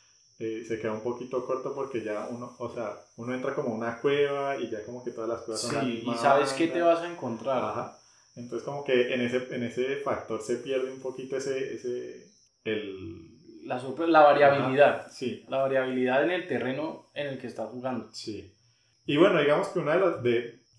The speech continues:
Speaker 1: ¿qué es lo que te podría llevar a, a explorar estos mundos?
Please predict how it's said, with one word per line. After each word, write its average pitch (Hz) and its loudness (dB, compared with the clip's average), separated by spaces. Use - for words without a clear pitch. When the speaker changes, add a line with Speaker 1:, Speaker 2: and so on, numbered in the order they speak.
Speaker 1:
¿qué 156 4
es 160 4
lo 170 2
que 165 0
te 165 0
podría 117 2
llevar 110 0
a, 107 -8
a 104 -10
explorar 104 -4
estos 120 0
mundos? 143 -2